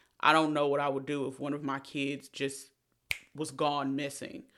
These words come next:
This sweet young boy simply wander off as small kids do, became scared when all the searchers arrived because that would be an overload of strangers. Even with his grandma's voice, did that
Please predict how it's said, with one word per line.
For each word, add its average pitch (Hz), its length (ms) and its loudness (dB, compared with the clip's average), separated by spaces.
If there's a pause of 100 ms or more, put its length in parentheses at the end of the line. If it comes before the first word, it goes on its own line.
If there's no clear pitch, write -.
(120)
This 202 260 0
sweet 202 260 -4
young 190 260 -2
boy 185 640 0 (500)
simply 156 640 -4
wander 143 380 -2
off 147 280 2
as 156 140 -6
small 143 260 -2
kids 139 380 -6
do, 143 400 -6 (580)
became 156 320 0
scared 180 760 4
when 151 240 -2
all 151 200 4
the 143 120 0
searchers 175 500 2
arrived 156 560 0
because 147 320 -6
that 151 180 4
would 147 160 -6
be 156 440 -6 (360)
an - 120 -6 (100)
overload 170 680 6
of 143 100 -2
strangers. 175 1080 -2 (440)
Even 190 300 0
with 175 180 2
his 170 180 -2
grandma's 151 520 2
voice, 170 580 2
did 151 240 -4
that 156 360 2